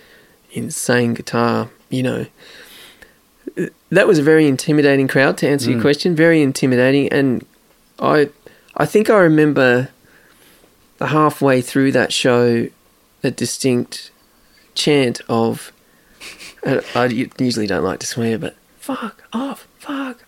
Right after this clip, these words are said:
Speaker 1: off." Like,
Speaker 2: <laughs>
Speaker 1: they just hated it. <laughs> Um, but what was really great, by the end, that they just thought, "You know what? These guys aren't getting off, so let's,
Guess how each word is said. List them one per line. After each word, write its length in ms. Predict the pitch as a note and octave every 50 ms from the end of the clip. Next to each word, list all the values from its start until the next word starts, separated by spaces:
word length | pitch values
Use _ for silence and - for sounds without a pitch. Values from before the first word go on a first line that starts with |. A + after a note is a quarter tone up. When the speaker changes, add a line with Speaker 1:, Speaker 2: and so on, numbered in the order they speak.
| -
Speaker 1:
off." 300 | - C3+ - - - -
Like, 200 | - F3 G#3 G#3+ - -
Speaker 2:
<laughs> 220 | B3 A3 - -
Speaker 1:
they 220 | - A3 F3+ F#3+ F#3
just 180 | F#3+ F#3+ C#3
hated 460 | C3+ C3+ D3+ F3 A3 D#4+ D4+ A3 E3+ D3
it. 160 | D3+ D#3+ E3
<laughs> 880 | - - - D#4+ B3 - B4 G#4+ F#4+ - - - A4+ A4+ G4 - - - A#4+ A#4+ - - - D4+ D4+ F#4 - - - B3+ B3 A#3 A3+ A3 A#3 A3 A#3 -
Um, 260 | - - - F#3 E3+ F3 - - - - G3 - - -
but 380 | D4+ C4 A#3+ - - - - -
what 140 | A#3 A3 G#3+
was 160 | A3+ A3 G#3
really 380 | G3+ A3 A#3 A#3+ A#3+ A#3 G#3+ F#3+
great, 440 | - F#3 F#3 E3 D3 C#3+ - -
by 200 | - F3+ F3+ F#3
the 200 | F#3 F3 F3+ F#3 F#3
end, 340 | F#3+ F#3 D#3+ C3 C3 C3 D3+
that 360 | D#3+ - - D3+ C3 - - _ _ _ _ _ _ _ _ - - -
they 180 | E3 D#3+ D#3+
just 200 | D#3+ F3+ D#3+ -
thought, 220 | - E3 D3 B2 -
"You 60 | D3+
know 100 | D#3 D#3+
what? 160 | E3+ F#3 -
These 160 | - F3 E3+ D#3+
guys 220 | - C#3+ C#3 C3+
aren't 160 | B2+ A#2 A#2
getting 200 | A2+ B2+ F2+ A#2
off, 160 | C3 B2 -
so 120 | - D#3 E3
let's, 340 | G3 G3+ E3 - - -